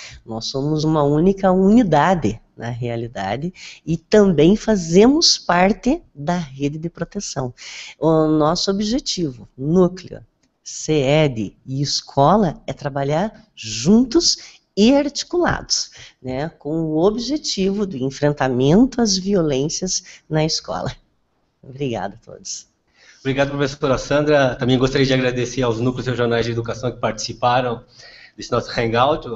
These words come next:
Speaker 2: por também as pessoas que mandaram, ah, seu, seus questionamentos pra, para o nosso e-mail, escola virtual arroba ced ponto p r ponto gov ponto b r.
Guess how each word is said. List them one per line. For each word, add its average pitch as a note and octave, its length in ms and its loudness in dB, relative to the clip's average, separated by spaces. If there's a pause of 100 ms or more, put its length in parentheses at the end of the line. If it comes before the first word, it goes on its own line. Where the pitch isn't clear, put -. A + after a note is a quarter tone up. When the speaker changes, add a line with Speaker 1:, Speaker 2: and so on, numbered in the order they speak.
(120)
Speaker 2:
por A#2+ 340 -2 (420)
também A#2 220 -4
as B2 80 -4
pessoas C3+ 320 -2
que C#3 100 -4
mandaram, A#2+ 800 4
ah, G2 220 -8
seu, A2+ 260 -10
seus B2 180 -10
questionamentos A#2+ 540 -2
pra, B2 140 -4
para B2 160 0
o A#2+ 40 4
nosso A#2 300 -2
e-mail, A2 560 -4 (360)
escola B2+ 260 0
virtual A#2 380 2
arroba A2+ 240 0
ced A2+ 440 -6
ponto A#2+ 320 -10
p A2 120 -12
r G#2 160 -12
ponto G#2+ 320 -16
gov G2 220 -14
ponto A#2 240 -6
b B2+ 80 -4
r. E3+ 340 -4